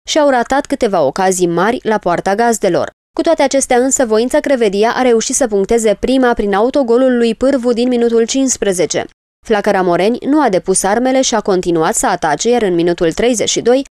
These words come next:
galeria oaspeților exulta de fericire. Cârnaru a reușit să restabilească egalitatea cu un șut din interiorul careului de șaisprezece metri, stabilind totodată și scorul la pauză.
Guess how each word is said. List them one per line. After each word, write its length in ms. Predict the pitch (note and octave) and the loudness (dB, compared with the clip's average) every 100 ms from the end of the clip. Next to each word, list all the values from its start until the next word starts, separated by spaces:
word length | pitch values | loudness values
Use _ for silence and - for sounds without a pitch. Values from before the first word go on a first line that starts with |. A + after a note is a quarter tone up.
| D4+ | -2
galeria 420 | D#4+ D4 D4 B3+ | 2 2 2 2
oaspeților 680 | C4 C#4+ - A3 F#3 F#3 A3+ | 2 0 -2 -2 0 0 0
exulta 600 | - C#4 - C4 A3+ B3+ C4 | -2 -4 -2 0 0 0 0
de 120 | A3+ | -2
fericire. 640 | G#3+ G#3 A#3 C4+ A#3 - - _ - | -2 -4 -2 -2 0 -2 -8 _ -2
Cârnaru 380 | D#4 D4+ D#4+ D#4 | 2 2 4 2
a 100 | C#4+ | 4
reușit 300 | C4 B3+ C#4 | 2 0 0
să 100 | C4+ | 0
restabilească 640 | C4 C4+ A#3+ A#3 B3+ C4+ | 0 0 0 0 0 0
egalitatea 580 | A3+ G#3+ G3+ A#3 B3+ A#3 | 0 2 2 0 0 0
cu 100 | B3+ | 0
un 180 | B3+ A3 | 0 0
șut 320 | - C4+ - | -2 -4 -4
din 200 | G#3 C4+ | -2 0
interiorul 640 | D4 C4+ A#3+ B3+ C4 B3 | 0 2 2 2 4 2
careului 480 | A#3+ A3+ A#3 A#3+ A3+ | 2 2 2 2 2
de 100 | G#3 | 0
șaisprezece 680 | G#3 A3+ - G#3 G3 F#3 G3 | 2 0 0 0 0 0 2
metri, 320 | A3 G#3+ F3 | 0 0 -2
stabilind 440 | - E3 D#3+ E3 | -2 -4 -2 -2
totodată 480 | F3+ F3+ F3+ G#3+ G#3+ | 0 0 0 0 0
și 180 | G#3 F#3+ | -2 -2
scorul 500 | - A#3 A#3 A3+ - | -2 0 2 2 0
la 200 | A3+ A#3 A#3+ | -2 -2 0
pauză. 460 | C4+ A3+ F#3 D#3+ | 0 0 0 -2